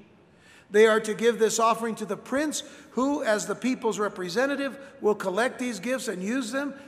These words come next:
to maintain the sacrifices in the temple to be used in the feasts, for the new moons, and the Sabbaths. What are we to consider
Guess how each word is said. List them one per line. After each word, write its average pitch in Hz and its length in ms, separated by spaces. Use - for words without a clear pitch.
to - 80
maintain 233 460
the 190 120
sacrifices 226 1000
in 254 160
the 330 80
temple 226 480
to 214 100
be 220 100
used 220 420
in 277 200
the 302 100
feasts, 220 540
for 262 200
the 302 140
new 262 180
moons, 202 400
and 208 180
the 214 120
Sabbaths. 170 500
What 214 240
are 208 220
we 220 240
to 220 200
consider 190 640